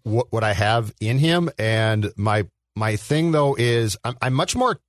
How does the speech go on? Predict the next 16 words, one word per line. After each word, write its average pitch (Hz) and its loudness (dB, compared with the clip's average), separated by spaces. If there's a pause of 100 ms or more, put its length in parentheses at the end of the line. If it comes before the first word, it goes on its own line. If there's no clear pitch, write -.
(300)
curious 165 0
ab-, 131 -6
about 123 0
how 123 2
this 123 0
would 127 0
be, 110 0 (460)
be 113 0
accepted 143 -2 (100)
or 110 0 (200)
the 107 -4
feelings 147 0
about 110 0
this 127 -4
trade 131 0 (520)
from 117 -2